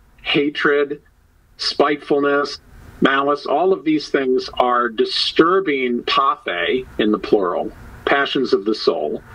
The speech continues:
that destroy your peace of mind and the smooth flow of your life. And so the Stoics believed that it was absolutely vital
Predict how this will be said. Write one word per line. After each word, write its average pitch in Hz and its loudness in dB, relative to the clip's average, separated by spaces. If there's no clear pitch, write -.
that 127 4
destroy 143 2
your 127 2
peace - 0
of 127 2
mind 92 -2
and 127 4
the 120 0
smooth 143 0
flow 127 2
of 107 -4
your 110 2
life. 98 -2
And 139 2
so 139 0
the 127 0
Stoics 196 0
believed 127 0
that 127 0
it 117 -2
was 123 -2
absolutely 175 0
vital 131 -2